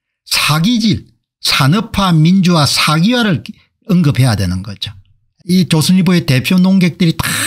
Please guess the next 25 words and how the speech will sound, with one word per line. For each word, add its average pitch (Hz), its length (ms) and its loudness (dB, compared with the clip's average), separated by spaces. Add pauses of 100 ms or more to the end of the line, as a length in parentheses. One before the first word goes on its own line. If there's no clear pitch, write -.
(240)
침묵하는 170 540 2
겁니다. 127 400 -4 (260)
동아일보의 139 480 2
뭐 131 140 2
김순덕 139 720 0
대기자나 123 440 0
이런 131 140 2
사람들도 131 420 -2 (300)
다 247 360 0
침묵하잖아요. 151 800 0 (680)
예, 113 60 -4
그러니까 180 400 0
외곽만 165 720 0
때리는 175 360 2
글을 147 260 2
쓰니까 143 580 -2 (220)
글이 226 320 0
뭡니까? 165 500 0
붕 123 460 4
하늘에 175 380 0
떠가지고 147 720 0 (160)
설득력이 247 720 0
전혀 - 460 -2
없는 135 300 2
겁니다. 107 420 -4